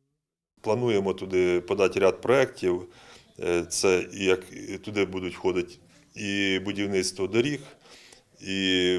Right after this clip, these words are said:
будівництво або реконструкція інших закладів. Крім цього, е, це і, е, об'єкти водопостачання, і теплопостачання, водовідведення.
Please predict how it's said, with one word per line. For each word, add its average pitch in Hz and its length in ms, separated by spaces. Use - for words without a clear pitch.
будівництво 92 1040
або 92 220
реконструкція 90 840
інших 113 360
закладів. 95 680
Крім 92 180
цього, 92 220
е, 90 560
це 95 220
і, 95 360
е, 90 60
об'єкти 98 720
водопостачання, 95 1040
і - 180
теплопостачання, 113 920
водовідведення. 95 960